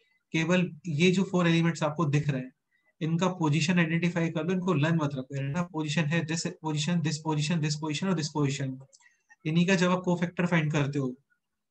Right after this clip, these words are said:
तो वो एमआईजे में negative extra आता है, बाकी सब में एमआईजे में extra negative नहीं आता, मतलब एमआईजे ही answer होता है।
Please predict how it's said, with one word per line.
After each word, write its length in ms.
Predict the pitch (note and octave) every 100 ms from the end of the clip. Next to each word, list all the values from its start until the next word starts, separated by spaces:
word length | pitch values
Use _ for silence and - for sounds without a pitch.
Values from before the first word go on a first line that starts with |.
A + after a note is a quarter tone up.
| _ _ _ _ _ _
तो 100 | E3
वो 220 | D#3+ F#3 F#3
एमआईजे 440 | E3+ E3 E3+ E3 D#3+
में 160 | G3
negative 400 | F3 D3+ E3+ F#3+
extra 320 | F3+ F3+ -
आता 200 | C#3+ D3
है, 180 | B2+ B2+ - _ _ _ _
बाकी 260 | C#3+ D3 F3
सब 180 | F3 E3
में 180 | E3
एमआईजे 480 | F#3+ E3 D3+ D#3 D#3
में 140 | E3 F3
extra 300 | F3 - E3+
negative 320 | D3 D3 E3
नहीं 180 | D#3+ D3
आता, 280 | B2+ C#3
मतलब 220 | C#3 C#3+ F#3
एमआईजे 400 | D#3+ D#3+ D3 D#3+
ही 120 | E3+
answer 240 | D3+ C#3+
होता 260 | C3+ B2
है। 40 | -